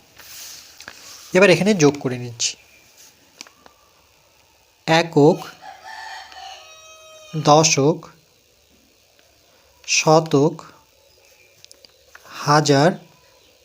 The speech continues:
অযুত। যেহেতু পাঁচ অঙ্কের সংখ্যা, একক এক, দুই, তিন, চার, পাঁচ, তাহলে পাঁচ অঙ্কের সংখ্যাগুলো বসাবো। এককের ঘরে শূন্য, দশকের ঘরে শূন্য,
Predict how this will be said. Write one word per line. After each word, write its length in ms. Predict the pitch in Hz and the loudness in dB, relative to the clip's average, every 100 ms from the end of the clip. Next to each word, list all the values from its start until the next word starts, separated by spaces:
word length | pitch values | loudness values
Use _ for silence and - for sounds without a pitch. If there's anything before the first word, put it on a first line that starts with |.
| _ _ _ _ _ _ _ - | _ _ _ _ _ _ _ 2
অযুত। 380 | 185 135 117 - - _ _ _ _ _ _ _ _ _ _ | 4 4 -4 -8 -20 _ _ _ _ _ _ _ _ _ _
যেহেতু 240 | 139 147 202 196 | -2 2 2 2
পাঁচ 180 | 156 151 | 2 2
অঙ্কের 280 | 151 127 143 139 | 0 -2 -4 -4
সংখ্যা, 220 | 127 143 151 143 | -6 -6 -2 0
একক 280 | - 190 - - - - - - 156 156 | 2 2 0 -8 -12 -16 -16 -6 0 2
এক, 100 | 170 156 | 2 -2
দুই, 160 | 147 151 160 - | 0 0 -2 -4
তিন, 180 | 151 160 160 | -4 -4 0
চার, 160 | 151 160 160 | 0 0 -2
পাঁচ, 160 | 120 - - | -6 -8 -8
তাহলে 180 | 143 139 - - | -4 -4 -8 0
পাঁচ 180 | 147 147 | 2 2
অঙ্কের 240 | 160 160 - | 0 0 -2
সংখ্যাগুলো 340 | 170 165 175 170 | -2 0 2 4
বসাবো। 320 | 160 160 170 - 160 | 2 2 -2 0 2
এককের 340 | 156 160 160 180 165 | 2 0 0 2 2
ঘরে 160 | 170 | 2
শূন্য, 420 | 165 - 135 139 147 180 233 - - - _ _ _ _ - - _ _ _ _ _ _ _ _ _ _ _ _ _ _ _ _ | 0 -4 -8 -6 -2 -2 -2 -8 -20 -20 _ _ _ _ -20 -20 _ _ _ _ _ _ _ _ _ _ _ _ _ _ _ _
দশকের 560 | 147 147 147 170 160 185 | 2 4 4 2 2 2
ঘরে 200 | 180 180 | 4 2
শূন্য, 380 | - 160 147 | 2 0 0